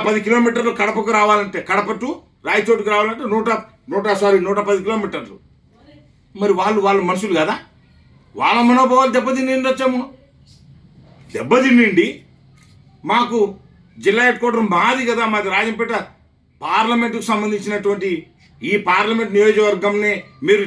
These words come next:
జిల్లా హెడ్ క్వార్టర్గా చేయదలుచుకున్నారు, చేయాలి కదా రూల్ ప్రకారం, మరి చేయండి అని చెప్పి అడగడంలో తప్పులేదు.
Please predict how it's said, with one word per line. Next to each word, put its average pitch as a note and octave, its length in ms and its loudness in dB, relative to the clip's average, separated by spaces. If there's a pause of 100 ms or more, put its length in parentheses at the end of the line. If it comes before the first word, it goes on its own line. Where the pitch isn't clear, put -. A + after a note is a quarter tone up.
జిల్లా G3+ 200 0
హెడ్ G#3 160 -4
క్వార్టర్గా G3+ 360 -2
చేయదలుచుకున్నారు, G3+ 640 -2 (100)
చేయాలి G#3 320 0
కదా G3+ 160 -2 (360)
రూల్ A3 200 2
ప్రకారం, G3+ 340 -2
మరి F3+ 180 -4
చేయండి A#3 340 2
అని A3 100 -4
చెప్పి G#3+ 220 -6 (520)
అడగడంలో D4 480 0 (100)
తప్పులేదు. C4 420 -2